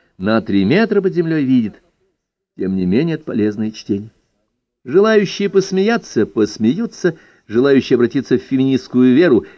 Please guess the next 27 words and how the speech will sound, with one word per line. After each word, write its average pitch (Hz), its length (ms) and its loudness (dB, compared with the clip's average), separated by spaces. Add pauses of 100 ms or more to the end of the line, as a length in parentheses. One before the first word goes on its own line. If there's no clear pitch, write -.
найдут 113 460 2
для 107 100 0
себя 98 200 -2
полезные 92 460 2
указания, 120 540 0 (180)
в - 100 -20
каком 185 500 0
направлении 139 520 -4
двигаться. 107 440 -6 (1000)
Надеюсь, 127 400 0
что 139 160 2
и 143 140 4
мой 208 280 2
скромный 180 640 2
труд 165 460 0
тоже 123 420 0
не 110 60 -12
пропадёт 98 480 -2
даром. 95 320 0 (640)
Желающие 120 760 2
перечесть 107 600 -2
русскую 127 500 2
литературу 104 560 2
с - 80 -14
подозрением, 104 840 2 (220)
вызванным 113 640 2
вновь 117 340 2